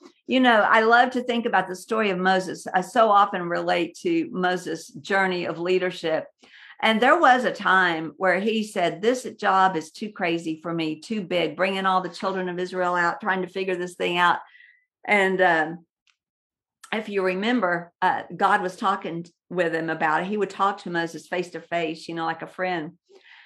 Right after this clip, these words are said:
And so when Moses said, uh, "I don't know about this," he was really having s-, a lot of questions. And, and the Lord was just saying, "You can do it. You know, you just need to go on."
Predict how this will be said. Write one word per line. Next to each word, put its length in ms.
And 240
so 280
when 300
Moses 760
said, 560
uh, 340
"I 300
don't 260
know 200
about 300
this," 220
he 120
was 160
really 500
having 360
s-, 180
a 120
lot 200
of 80
questions. 600
And, 420
and 280
the 120
Lord 320
was 160
just 200
saying, 220
"You 100
can 180
do 180
it. 200
You 80
know, 80
you 160
just 180
need 140
to 60
go 300
on." 440